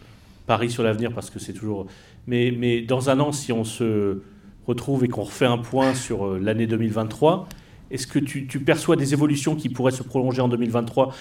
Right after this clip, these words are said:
et qui, qui, qui mériteraient d'être regardées ? Est-ce que telle ou telle personnalité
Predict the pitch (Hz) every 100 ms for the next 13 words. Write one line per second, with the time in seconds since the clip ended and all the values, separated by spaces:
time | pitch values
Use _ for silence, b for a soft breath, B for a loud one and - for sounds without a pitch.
0 | B 107 - 120 113 - 113 110 110 113
1 | 113 117 113 110 117 117 113 160 175 151
2 | 123 131 123 131 123 127 127 131 127 147
3 | 147